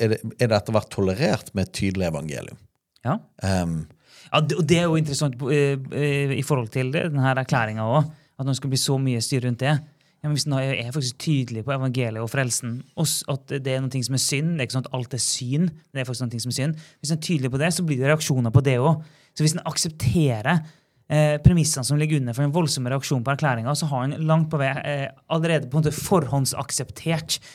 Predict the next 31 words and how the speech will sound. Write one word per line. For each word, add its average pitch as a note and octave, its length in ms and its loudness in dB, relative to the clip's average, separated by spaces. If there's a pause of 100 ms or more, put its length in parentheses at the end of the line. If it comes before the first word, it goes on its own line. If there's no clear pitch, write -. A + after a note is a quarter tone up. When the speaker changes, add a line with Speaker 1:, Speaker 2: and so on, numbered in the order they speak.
(180)
Speaker 2:
reaksjoner D3 480 2
som C#3 80 -2
vil C#3 100 0
komme C#3 300 0
hvis C#3 80 -2
den C3+ 100 -2
forkynner B2 440 0
evangeliet B2 400 2
klart A#2 180 -2
og A2+ 60 -8
tydelig. A2+ 260 -4 (800)
Ehm, C3+ 400 4 (460)
det F3 100 0
står F#3 220 4
her D#3 180 8
også D3+ 140 4
da, D3 260 2
at, D3+ 160 0
eh, C#3+ 140 2
i D3 80 4
artikkelen, B2+ 400 0
Misjonskirken C#3+ 520 4
Norge C#3 240 4
har C#3+ 100 4
siden C#3 260 2
atten C#3 240 -2
åttifire C3+ 440 2
hatt C#3+ 180 4
mottoet B2 380 2
«Guds E3 280 0
barns D3 400 2